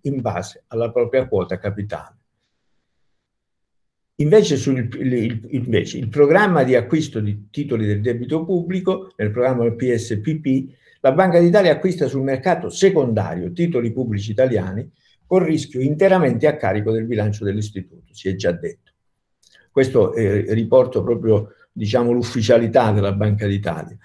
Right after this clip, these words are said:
Per gli acquisti effettuati dalla B C E in titoli di Stato, sia italiani sia di altri paesi dell'area euro,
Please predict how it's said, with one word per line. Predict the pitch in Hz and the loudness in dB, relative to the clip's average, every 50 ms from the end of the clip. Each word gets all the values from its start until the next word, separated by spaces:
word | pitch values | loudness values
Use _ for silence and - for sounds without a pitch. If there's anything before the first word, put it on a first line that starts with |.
| - _ _ | -20 _ _
Per | - 151 151 | 2 2 6
gli | 147 156 | 6 4
acquisti | 156 156 226 233 220 - 175 | 4 4 2 -2 0 2 2
effettuati | 143 - - 143 131 - 147 147 - 127 123 120 | 2 4 4 0 0 4 4 4 4 4 2 2
dalla | 113 113 107 104 107 | 2 2 2 2 2
B | 113 113 | 0 -4
C | 110 - | -4 0
E | 147 143 | 0 0
in | 117 107 | 0 0
titoli | 120 110 117 120 131 | -4 -4 -2 -2 -2
di | 139 170 | -2 -4
Stato, | 175 170 - 175 170 147 - 110 104 | -6 -2 0 2 2 2 0 -2 -6
sia | 107 - 143 139 | -4 0 -2 -2
italiani | 139 135 113 113 127 131 120 113 107 | 2 2 0 2 2 2 2 0 -4
sia | 104 107 110 107 101 | -4 -2 -2 -2 0
di | 107 104 | 0 0
altri | 98 101 - - 104 | -2 -2 -6 -10 -8
paesi | 107 120 123 120 120 104 101 104 | -2 0 0 2 0 0 -2 -6
dell'area | 98 95 101 110 113 131 143 147 160 | -6 -4 -4 -4 -2 0 2 2 4
euro, | 160 151 127 - - - _ | 4 2 2 0 -6 -10 _